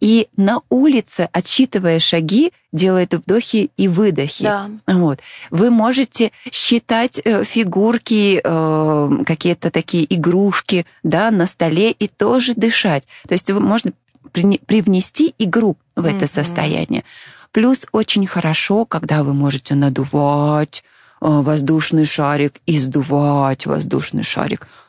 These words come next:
Speaker 1: надувать его и сдувать, а потом представить, как вы воздушный шарик проглотили, он у вас в животике,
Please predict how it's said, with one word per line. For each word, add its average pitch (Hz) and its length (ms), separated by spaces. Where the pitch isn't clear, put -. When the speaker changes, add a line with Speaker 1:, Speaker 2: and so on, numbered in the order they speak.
Speaker 1:
надувать 175 1080
его 175 320
и 170 160
сдувать, 151 540
а 170 120
потом 165 640
представить, 160 760
как - 220
вы 160 120
воздушный 151 500
шарик 143 340
проглотили, 156 1300
он 220 260
у 180 60
вас 151 200
в 127 100
животике, 190 840